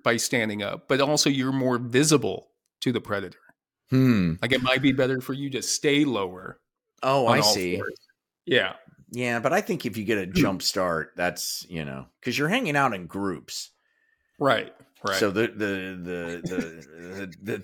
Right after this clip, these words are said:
Speaker 2: saber-toothed tiger is gonna get the, get the one that's not the slower
Speaker 1: I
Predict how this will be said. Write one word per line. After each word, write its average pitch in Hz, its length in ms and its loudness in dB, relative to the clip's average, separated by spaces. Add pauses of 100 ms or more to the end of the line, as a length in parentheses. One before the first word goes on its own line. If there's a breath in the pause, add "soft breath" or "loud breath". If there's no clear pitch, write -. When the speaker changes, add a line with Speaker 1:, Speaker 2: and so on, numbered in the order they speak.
(140)
Speaker 2:
saber-toothed 160 760 0
tiger 117 300 2
is 92 100 -8
gonna 95 180 -6
get 107 240 -6
the, 101 200 -6 (420 soft breath)
get - 220 -6
the 127 80 -2
one 120 260 -2
that's 120 300 -2
not 117 240 -6 (340)
the 151 140 0
slower 240 320 4
Speaker 1:
I - 40 8